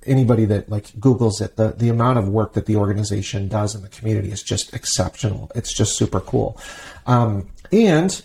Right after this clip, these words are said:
the organization is also behind trying to help getting things like the Super Bowl and the L A twenty-eight Olympics here and other sports and entertainment, hence the name,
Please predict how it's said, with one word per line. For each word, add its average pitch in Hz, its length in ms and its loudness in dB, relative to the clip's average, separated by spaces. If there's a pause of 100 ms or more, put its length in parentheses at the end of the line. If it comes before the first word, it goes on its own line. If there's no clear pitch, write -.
the 131 240 4
organization 127 640 2
is 117 120 0
also 110 280 2
behind 104 680 -2
trying 120 380 -2
to 120 60 0
help 110 320 -4
getting 117 280 -2
things 110 220 0
like 110 140 0
the 123 60 -2
Super 117 340 -4
Bowl 110 460 -2
and 113 180 -4
the 107 160 -2
L 113 160 4
A 110 80 4
twenty-eight 107 400 -2
Olympics 147 540 -4
here 131 420 2
and 98 160 -6
other 101 220 -6
sports 127 480 -2
and 101 80 -8
entertainment, 110 760 -2
hence 110 260 -2
the 95 120 -6
name, 107 380 -8